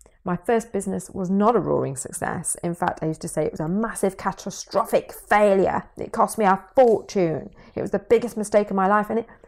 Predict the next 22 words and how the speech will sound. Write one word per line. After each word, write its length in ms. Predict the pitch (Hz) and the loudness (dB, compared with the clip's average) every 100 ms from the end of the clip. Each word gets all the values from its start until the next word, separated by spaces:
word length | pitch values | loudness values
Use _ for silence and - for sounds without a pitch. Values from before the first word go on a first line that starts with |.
| _ - | _ -14
it 140 | - | -12
kept 320 | - 539 640 | -4 -4 0
me 120 | 349 | -2
from 460 | 320 262 240 226 220 - | 0 0 0 0 -6 -6
creating 340 | 285 269 233 | -2 0 0
a 40 | |
new 240 | 214 233 277 | 0 -2 -2
business 360 | 214 202 185 | -4 -4 -10
for 180 | - 208 | -6 -6
a 80 | 202 | -2
long 340 | 233 247 233 | 0 0 -2
time. 600 | 208 220 226 190 151 180 - _ _ _ _ _ - | -2 -2 0 -2 -4 -10 -14 _ _ _ _ _ -4
And 320 | 247 262 269 | -2 0 2
let's 160 | 262 254 | 0 2
face 240 | 170 165 | 2 2
it, 220 | 175 - _ | -4 -6 _
you 80 | 202 | -2
know, 80 | 180 | 0
it's 220 | - 202 | 0 2
a 60 | 233 | 4
bit 180 | 269 | 4
like 320 | 196 190 - | 4 2 -2